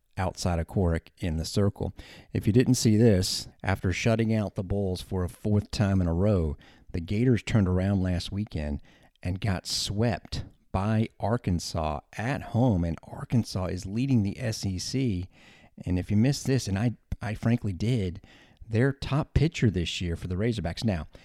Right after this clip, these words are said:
she's gotten some run support. They can hit the ball. Actually, almost got upset last night by Central Arkansas, but scored two in the sixth win.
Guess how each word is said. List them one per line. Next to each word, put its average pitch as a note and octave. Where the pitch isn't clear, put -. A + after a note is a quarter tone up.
she's C#3
gotten D#3
some C3+
run C#3+
support. -
They A#2+
can F2+
hit -
the G#2
ball. G2
Actually, G#2
almost F#2+
got G2+
upset F#2
last F#2+
night G2
by F#2
Central F#2+
Arkansas, F2
but E2+
scored F#2
two G2+
in F#2
the E2+
sixth -
win. F#2